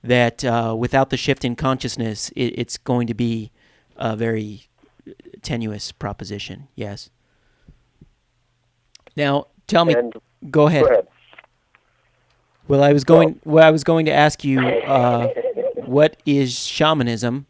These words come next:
Speaker 1: and how is it relevant to modern life and the things that we are talking about?
Speaker 2: Well, what is shamanism? Uh, first, I don't present myself as a person who is,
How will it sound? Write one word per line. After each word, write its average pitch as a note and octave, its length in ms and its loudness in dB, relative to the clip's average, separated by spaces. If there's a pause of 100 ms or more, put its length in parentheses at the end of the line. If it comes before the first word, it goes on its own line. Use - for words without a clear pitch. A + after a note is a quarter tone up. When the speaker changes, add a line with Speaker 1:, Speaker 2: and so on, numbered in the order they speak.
Speaker 1:
and A2+ 380 -4
how C3 240 -4
is B2+ 140 -2
it B2+ 160 -4
relevant B2 580 -2
to A#2 380 -4
modern A#2 400 -2
life C3+ 320 -2 (100)
and A2 260 -4
the A2 60 -6
things A#2 300 -6
that A#2+ 100 -4
we A#2+ 140 0
are A#2 60 0
talking C3 340 -6
about? G#2+ 280 -8 (2000)
Speaker 2:
Well, F2 260 -2
what C#3 380 2
is C3 260 0 (140)
shamanism? F2+ 680 -2 (340)
Uh, G2 60 -4 (180)
first, D#3 320 2
I A2+ 120 4
don't C3 340 4
present A#2+ 320 2
myself A#2 460 4
as G#2+ 80 -6
a A2 60 -6
person A#2+ 420 -2
who A2+ 160 0
is, F#2+ 180 -2